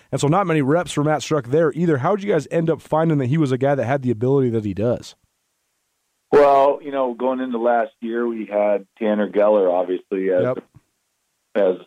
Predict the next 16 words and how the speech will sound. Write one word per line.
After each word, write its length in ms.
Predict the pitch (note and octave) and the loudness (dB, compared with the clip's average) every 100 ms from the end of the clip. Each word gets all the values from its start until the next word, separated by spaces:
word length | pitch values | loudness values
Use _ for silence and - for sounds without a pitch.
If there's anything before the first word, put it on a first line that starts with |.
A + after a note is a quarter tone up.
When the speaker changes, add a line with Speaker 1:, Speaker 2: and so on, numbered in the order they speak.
| _ | _
Speaker 2:
starter. 520 | - A2 A2+ G2+ G2 - _ _ - | -2 2 2 2 -2 -6 _ _ -4
And, 480 | A2+ G#2+ G#2+ G#2 - | 0 2 2 0 -2
uh, 260 | G2+ G2 - | 0 0 0
I 80 | D3+ | 0
don't 140 | A3+ | 2
know 120 | G3 | 2
how 220 | F3+ E3+ C#3+ _ | 2 0 -2 _
Struck, 360 | - G3+ D3 - _ _ _ - | -8 -2 -2 -4 _ _ _ -4
I 60 | F3+ | -2
don't 100 | G#3 | 2
know 100 | E3+ | 2
how 120 | D#3 | 2
Mike 400 | B2+ C#3 C#3+ - _ | 0 0 -2 -6 _
got, 320 | C#3 B2+ A#2 - _ _ _ - | 2 2 0 -8 _ _ _ -4
uh, 540 | C3 A2+ G#2+ G#2+ A2+ A2 _ _ _ _ C#3+ C3 | 0 2 2 0 -2 -8 _ _ _ _ -6 -2
how 180 | B2+ | -2